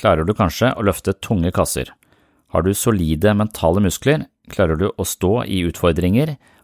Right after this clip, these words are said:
håndtere stress, lodde dybden i deg selv og skape et meningsfullt liv med gode relasjoner. På Sinnsyns mentale helsestudio inviteres du til flere dypdykk i menneskets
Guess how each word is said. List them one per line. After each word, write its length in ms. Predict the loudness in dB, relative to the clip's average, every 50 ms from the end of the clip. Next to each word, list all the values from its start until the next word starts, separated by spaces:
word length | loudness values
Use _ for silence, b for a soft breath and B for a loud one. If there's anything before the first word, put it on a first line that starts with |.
| b -4
håndtere 360 | -4 -2 0 0 2 2 2
stress, 540 | 0 0 0 2 2 2 0 0 -4 -6 -8 -12 _ -4
lodde 300 | 0 2 2 2 2 0
dybden 400 | 2 2 0 0 0 -2 -2 0
i 60 | 0 2
deg 120 | 0 0
selv 340 | 0 2 0 0 0 -2 -6 _ _ -6
og 100 | -6 -4
skape 280 | 0 0 0 0 0 -2
et 100 | -2 0
meningsfullt 580 | 0 0 2 0 0 -2 -2 -2 -2 -2 0 0
liv 200 | 2 2 2 0 -4 _ -4
med 180 | -4 -4 -2 -2
gode 220 | -2 0 0 0 0
relasjoner. 520 | 0 -2 -2 -2 -2 -2 -2 -4 -6 -8 _ _ _ _ _ _ _ _ _ _ _ _ _ _ _ _ _ _ _ _ _ _ _ _ _ _ _ _ _
På 140 | -4 -2 0
Sinnsyns 460 | 2 0 0 0 0 0 0 0 0 0
mentale 540 | -2 -2 -2 -2 0 2 2 4 4 2 0
helsestudio 720 | 2 0 0 0 0 -2 -2 -2 0 2 2 2 2 0 -4 _
inviteres 560 | -4 -2 -2 -2 0 0 2 2 2 0 -2
du 160 | -2 0 0 0 0
til 300 | 0 0 0 2 2 2 2 2
flere 380 | 0 -2 0 0 2 2 0 -2
dypdykk 640 | -2 -2 -2 -2 -2 -2 0 0 0 0 -2 -8 -6
i 100 | -4 -2
menneskets 500 | 0 0 -2 -2 -2 -4 -4 -4 -4 -8